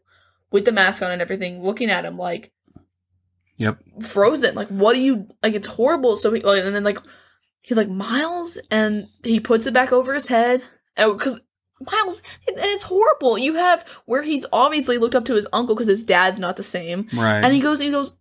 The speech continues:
Speaker 1: he's like, "Uncle Aaron, please."
Speaker 2: Yeah.
Speaker 1: Like, he was genuinely thinking that he was gonna kill him.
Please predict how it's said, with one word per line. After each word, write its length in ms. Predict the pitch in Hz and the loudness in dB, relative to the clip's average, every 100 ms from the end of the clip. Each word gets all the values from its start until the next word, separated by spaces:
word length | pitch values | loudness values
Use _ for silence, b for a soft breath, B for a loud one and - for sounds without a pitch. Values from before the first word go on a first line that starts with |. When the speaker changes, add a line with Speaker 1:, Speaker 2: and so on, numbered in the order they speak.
| _ - _ _ | _ -20 _ _
Speaker 1:
he's 180 | 262 262 | -4 -4
like, 120 | - | -4
"Uncle 200 | 254 - | -10 -12
Aaron, 220 | 269 262 254 | -10 -10 -12
please." 760 | - 359 359 277 185 - - _ | -18 -16 -12 -10 -10 -14 -18 _
Speaker 2:
Yeah. 380 | 120 107 101 95 - | 0 2 0 -4 -4
Speaker 1:
Like, 380 | 226 226 220 - _ 254 | 0 2 0 -8 _ -6
he 160 | 269 | -2
was 200 | 539 302 | 0 2
genuinely 580 | 214 190 226 285 330 339 | 2 0 0 -2 -4 -4
thinking 320 | - 254 285 | 0 0 2
that 100 | 233 | 0
he 120 | 247 247 | 0 -4
was 140 | 254 | -2
gonna 160 | 233 220 | -2 -2
kill 280 | 247 233 | -2 -2
him. 280 | 220 160 - | -4 -6 -12